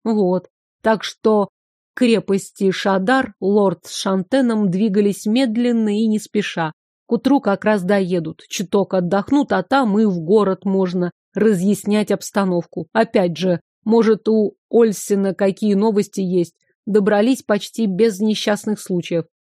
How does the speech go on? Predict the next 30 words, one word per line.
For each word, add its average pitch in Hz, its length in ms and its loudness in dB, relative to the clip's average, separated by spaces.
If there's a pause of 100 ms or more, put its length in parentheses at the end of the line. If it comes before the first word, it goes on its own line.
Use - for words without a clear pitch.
(100)
Так, 311 400 -4
пара 202 380 2
захромавших 208 840 0
лошадей. 196 600 -2 (300)
Для 214 180 2
тех, 208 260 0
кто - 240 -2
понимает, 240 560 2
это 202 160 -2
вообще 214 380 0
ни 185 100 0
о 202 140 0
чем. 156 340 -6 (240)
Просто 247 360 0
улыбка 233 580 0
Альданая, 190 720 0
иначе 208 540 0
такую 214 400 0
удачу 196 400 0
не 196 140 2
назовёшь. 196 580 0 (460)
И 240 120 4
ничуть 233 580 2
не 226 120 4
удивились, 226 640 2
видя, 214 320 2
что - 220 0
ворота 202 420 0
крепости 208 580 -2
закрыты. 247 600 -2